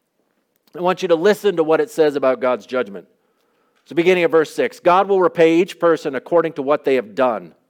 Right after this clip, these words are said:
To those who by persistence in doing good seek glory, honor, and immortality, he will give eternal life.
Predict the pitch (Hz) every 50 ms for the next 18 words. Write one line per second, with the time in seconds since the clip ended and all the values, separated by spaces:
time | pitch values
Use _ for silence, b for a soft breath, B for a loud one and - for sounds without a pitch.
0 | _ _ _ _ _ _ _ _ _ _ _ _ _ _ _ - 165 170 190 196
1 | 202 185 175 185 185 175 165 - - 165 165 165 165 165 156 - - 196 208 190
2 | - - - 151 135 - 139 127 123 107 104 165 190 208 196 170 143 131 135 127
3 | 117 107 - - - - 180 170 120 117 123 135 156 165 165 156 143 127 117 104
4 | 107 - 147 156 156 151 143 135 131 135 139 143 147 135 131 - 139 131 127 127
5 | 120 98 98 92 - b b b b b b b b b b - 175 170 156 143
6 | 165 151 147 135 - 151 147 143 135 131 120 107 98 -